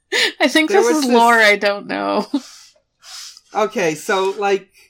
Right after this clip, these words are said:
Speaker 1: <laughs>
Speaker 2: there's this rather infamous video where some, where some nerd went on, like, about, like, their, the top ten hottest female characters in Sonic.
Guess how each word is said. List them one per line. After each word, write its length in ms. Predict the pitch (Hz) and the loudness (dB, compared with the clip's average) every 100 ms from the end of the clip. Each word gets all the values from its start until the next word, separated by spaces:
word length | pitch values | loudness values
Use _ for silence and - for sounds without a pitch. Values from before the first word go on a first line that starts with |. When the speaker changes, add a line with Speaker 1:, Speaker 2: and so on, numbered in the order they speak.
| _ | _
Speaker 1:
<laughs> 800 | _ _ - 453 - - - - | _ _ -4 -2 2 2 2 2
Speaker 2:
there's 400 | - 294 294 - | 2 2 0 -2
this 480 | 262 240 - - _ _ | -8 -8 -8 -20 _ _
rather 440 | 175 196 226 214 165 | -8 -2 -2 -2 -8
infamous 520 | 180 175 180 170 143 | -12 -14 -10 -10 -8
video 340 | 170 156 151 | -6 -4 -4
where 140 | 147 143 | -4 -6
some, 460 | - 190 180 160 _ _ _ _ - | -6 -8 -8 -14 _ _ _ _ -14
where 80 | 160 | -12
some 300 | - 208 180 | -6 -6 -4
nerd 300 | 165 165 156 | -4 -4 -4
went 180 | 156 151 | -6 -4
on, 280 | 151 156 143 | -4 -6 -8
like, 260 | 135 139 _ - - | -6 -8 _ -18 -8
about, 320 | 156 156 151 | -4 -4 -4
like, 300 | 143 139 _ _ - - | -6 -8 _ _ -20 -6
their, 240 | 170 170 _ _ - | -6 -6 _ _ -4
the 160 | 190 | -2
top 400 | 190 208 220 214 | -2 -4 -6 -6
ten 200 | 220 202 | -8 -8
hottest 460 | 175 185 185 180 - | -6 -4 -4 -4 -10
female 340 | 202 180 160 156 | -12 -6 -6 -6
characters 520 | 175 160 160 160 147 | -6 -6 -4 -8 -10
in 100 | 143 | -14
Sonic. 480 | - 160 143 131 | -10 -8 -8 -10